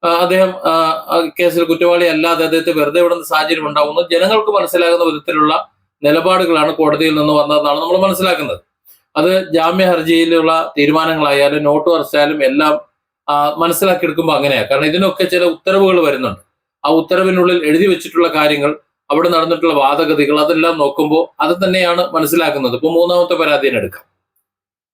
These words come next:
ആ മൂന്നാമത്തെ പരാതിയില്, ആ, മെഡിക്കൽ ഉണ്ടോ? ആ, ഒരു വൈദ്യപരിശോധന നടത്തിയിട്ടില്ല, പരാതിക്കാരി നേരിട്ട് വന്ന് പരാതി കൊടുത്തായിട്ട് അറിവില്ല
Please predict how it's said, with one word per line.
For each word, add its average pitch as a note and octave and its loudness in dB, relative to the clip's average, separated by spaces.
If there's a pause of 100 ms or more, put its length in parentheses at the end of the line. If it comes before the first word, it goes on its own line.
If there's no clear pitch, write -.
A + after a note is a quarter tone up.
ആ D3+ 2
മൂന്നാമത്തെ F3+ 2
പരാതിയില്, E3+ 0 (540)
ആ, D3+ 2
മെഡിക്കൽ E3 0
ഉണ്ടോ? C#3+ -2 (100)
ആ, - 0
ഒരു C#3+ 4
വൈദ്യപരിശോധന D#3+ 2
നടത്തിയിട്ടില്ല, C#3+ -2 (340)
പരാതിക്കാരി D#3 0
നേരിട്ട് D#3 0
വന്ന് D3+ 2 (160)
പരാതി C#3+ 0
കൊടുത്തായിട്ട് D3 0
അറിവില്ല C#3 0